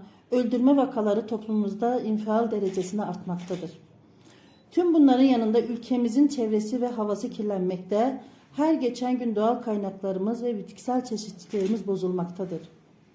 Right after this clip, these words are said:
Özellikle geçtiğimiz yaz aylarında ciddi boyutta orman yangınları,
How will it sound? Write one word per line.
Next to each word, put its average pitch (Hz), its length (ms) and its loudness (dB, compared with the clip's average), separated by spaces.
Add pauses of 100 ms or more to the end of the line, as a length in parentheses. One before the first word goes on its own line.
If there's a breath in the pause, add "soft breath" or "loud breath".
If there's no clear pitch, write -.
(580 soft breath)
Özellikle 262 580 4
geçtiğimiz 262 540 2
yaz 277 180 4
aylarında 190 640 2
ciddi 220 300 -2
boyutta 208 440 2
orman 233 400 2
yangınları, 185 800 0